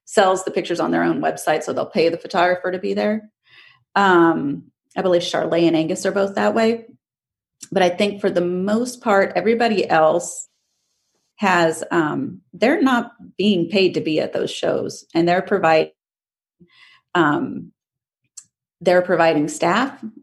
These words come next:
they're providing, um, people who are, you know, doing the image management to get 'em up fast. They're, you know, we've also got, you know, there's just a lot of back end expense that I think people don't see. And I think they, there's an assumption out there that,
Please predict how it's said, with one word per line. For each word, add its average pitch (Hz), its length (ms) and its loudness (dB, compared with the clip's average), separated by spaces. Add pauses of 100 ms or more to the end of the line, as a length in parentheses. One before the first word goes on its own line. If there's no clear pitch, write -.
(220)
they're 170 240 2
providing, 170 920 -2
um, 180 600 -6 (680)
people 180 320 0
who 180 280 2
are, 151 600 0
you 180 100 -4
know, 156 200 2
doing 185 360 0
the 175 100 0
image 190 280 -2
management 196 520 -4
to 185 80 -6
get 175 120 0
'em 160 140 2
up - 200 -4
fast. 220 540 -4
They're, 160 480 -2 (640)
you 185 140 0
know, 160 160 2
we've 170 200 0
also 156 260 0
got, 143 280 0
you 226 60 0
know, 240 80 2
there's 285 220 2
just 285 120 -6
a - 100 0
lot 170 380 0
of 175 200 -4
back 147 280 -4
end 151 200 -4
expense - 400 -8
that 285 80 -4
I 311 60 -4
think 294 160 -2
people 254 240 -6
don't - 200 -4
see. 196 220 -4
And 208 80 0
I 208 60 -2
think 254 180 -2
they, 233 240 2
there's 202 220 2
an 180 60 0
assumption 175 460 -2
out 175 160 0
there 165 220 -2
that, 160 240 0